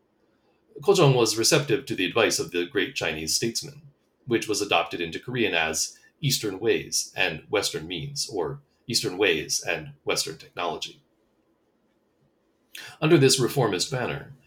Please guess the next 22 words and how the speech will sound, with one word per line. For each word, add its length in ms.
in 100
eighteen 280
eighty, 260
the 80
king 240
established 640
diplomatic 480
relations 500
with 140
the 80
United 340
States. 560
Two 120
years 220
later, 240
the 100
nation 300
signed 360
the 300
Korean-American 800
Treaty 400
of 260